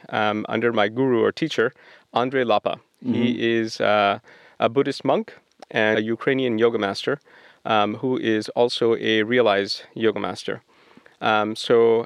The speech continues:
Speaker 1: as a result of that, I have been fortunate enough to go to Nepal, study at a monastery with him and with his teacher. And, um, incidentally, we are planning a trip to Nepal,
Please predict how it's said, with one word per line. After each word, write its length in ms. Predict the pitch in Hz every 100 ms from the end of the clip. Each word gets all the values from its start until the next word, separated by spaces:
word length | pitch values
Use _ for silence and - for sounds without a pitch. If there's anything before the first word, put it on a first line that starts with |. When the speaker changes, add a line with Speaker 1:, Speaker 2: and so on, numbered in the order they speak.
| -
Speaker 1:
as 200 | 120 127
a 60 | 117
result 260 | 139 139
of 80 | 123
that, 220 | 123 147
I 140 | 113 117
have 100 | 117
been 140 | 110
fortunate 340 | - 131 131 123
enough 260 | 120 117
to 80 | 117
go 140 | 117 110
to 60 |
Nepal, 540 | 104 - 123 127 131 _
study 340 | - - 113 110
at 80 | 107
a 20 |
monastery 560 | 110 127 - 127 127
with 240 | 117 131 -
him 240 | 131 139 - - - _
and 200 | 120 113
with 100 | 113
his 200 | - 180
teacher. 440 | - 113 - 120 143 _ _ _ _ _ _ _ -
And, 480 | 127 120 117 117 117 - - - -
um, 460 | 113 110 110 113 _ _ _ _ _ 147
incidentally, 540 | 196 185 156 135 120
we 120 | 117
are 40 | 117
planning 300 | - 143 135
a 60 |
trip 180 | - 151
to 60 | -
Nepal, 480 | 117 - 104 107